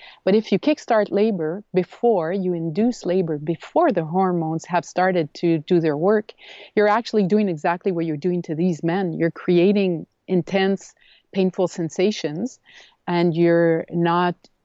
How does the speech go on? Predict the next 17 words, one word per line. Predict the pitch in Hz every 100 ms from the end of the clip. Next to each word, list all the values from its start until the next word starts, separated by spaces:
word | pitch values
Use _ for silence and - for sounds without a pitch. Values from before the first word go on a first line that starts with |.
| -
uh, | 160 160
having | 151 185 196 190 185 185 165
the | 175 170 170 -
endogenous | 175 165 170 185 180 -
resource, | 190 - 156 160 -
the | 160
hormones | 160 202 214 170 170 165 175
that | 160
are | 156
protecting | - 190 277 - 180
women, | 160 156 147 147
that | 160
are | 160 156
reducing | 156 165 151 269 370 - 156 151 -
the | 160
sensations." | 165 156 - 151 - - - - _ - - - -
So | - - 208 208